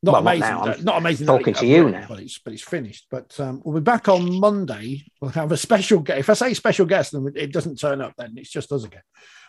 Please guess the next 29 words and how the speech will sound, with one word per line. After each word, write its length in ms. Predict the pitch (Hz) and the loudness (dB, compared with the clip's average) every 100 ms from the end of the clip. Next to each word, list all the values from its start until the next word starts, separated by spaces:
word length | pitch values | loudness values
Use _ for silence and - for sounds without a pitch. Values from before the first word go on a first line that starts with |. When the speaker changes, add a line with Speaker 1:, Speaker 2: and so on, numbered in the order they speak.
| - | 0
Speaker 1:
But 120 | 180 | 2
we 120 | 156 | 4
will 120 | 226 175 | 4 4
have 140 | 180 | 2
a 40 | |
guest 220 | 165 147 170 | 0 -2 -4
on 120 | 151 | -4
Monday. 240 | 175 127 | -4 -4
And 80 | 170 | -4
we've 100 | 196 | 0
got 100 | 285 | 2
a 40 | |
guest 240 | 247 - 196 | 2 0 0
now 260 | 277 247 | -2 -2
because 720 | 143 160 - 277 143 131 160 - - - - _ | -2 -6 2 2 2 0 -6 -8 -16 -20 -20 _
the 60 | 165 | 0
Magic 280 | 240 196 202 | 0 0 -2
Weekend 460 | 202 180 208 180 | -2 2 2 2
is 80 | 147 | -2
supported 420 | 160 170 220 147 | 0 2 2 2
by 200 | 131 160 | 0 0
Sky 400 | 139 - 185 180 | -2 0 0 2
Zero. 360 | 143 202 165 123 | 2 2 2 0
Here's 280 | 165 202 165 | 0 0 -2
me 200 | 151 143 | -6 -4
in 140 | 139 | -4
commercial 440 | 156 160 151 151 139 | -2 0 0 0 -2
radio 380 | 165 156 120 | -2 -2 -6
mode. 320 | 101 98 104 | -8 -12 -16